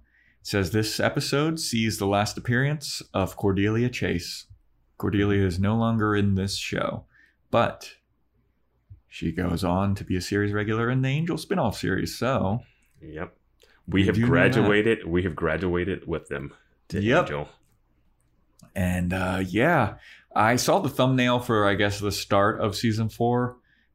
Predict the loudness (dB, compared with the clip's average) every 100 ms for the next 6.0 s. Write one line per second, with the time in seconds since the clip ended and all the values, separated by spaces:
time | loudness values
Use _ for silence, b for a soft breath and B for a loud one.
0 | -4 -2 0 -2 -2 -2 0 0 2 2
1 | 2 2 2 2 2 0 -4 -4 0 0
2 | 0 0 0 0 -2 -2 -4 -10 -6 -4
3 | 0 2 4 4 2 2 0 0 -2 -2
4 | -2 -2 -4 -6 -4 -4 -6 -6 -8 -8
5 | -12 _ _ _ _ _ _ -16 -12 -12